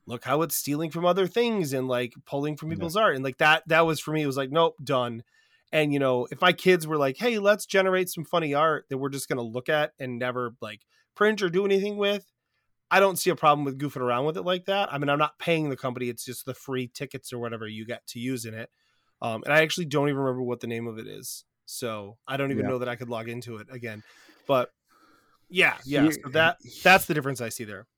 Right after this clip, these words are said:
Speaker 2: Here's the only thing I would use it for when it comes for prototypes, uh, for, on the image side, to get a prototype cover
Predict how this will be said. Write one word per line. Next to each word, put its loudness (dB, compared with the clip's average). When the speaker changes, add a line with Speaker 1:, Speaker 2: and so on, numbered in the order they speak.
Speaker 2:
Here's 6
the 4
only 6
thing 0
I 4
would 2
use 2
it -2
for 2
when -4
it -4
comes -2
for 0
prototypes, -4
uh, 0
for, -2
on -4
the 0
image -4
side, -8
to 4
get 0
a 0
prototype 2
cover -4